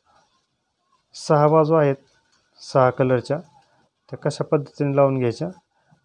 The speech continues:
ते आपण पाहूयात. सर्वप्रथम आपण ही पहिली पायरी, पहिली step आपण कशी सोडवायची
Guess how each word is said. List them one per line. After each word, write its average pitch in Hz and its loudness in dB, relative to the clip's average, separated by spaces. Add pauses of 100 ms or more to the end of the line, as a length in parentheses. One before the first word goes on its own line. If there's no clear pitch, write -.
(120)
ते 131 -8
आपण 127 -6
पाहूयात. 123 0 (800)
सर्वप्रथम 139 -2
आपण 139 -4 (840)
ही - -20 (100)
पहिली 139 0
पायरी, 143 2 (1900)
पहिली 131 -2
step 143 -4
आपण 135 -4 (120)
कशी 143 -4
सोडवायची 135 0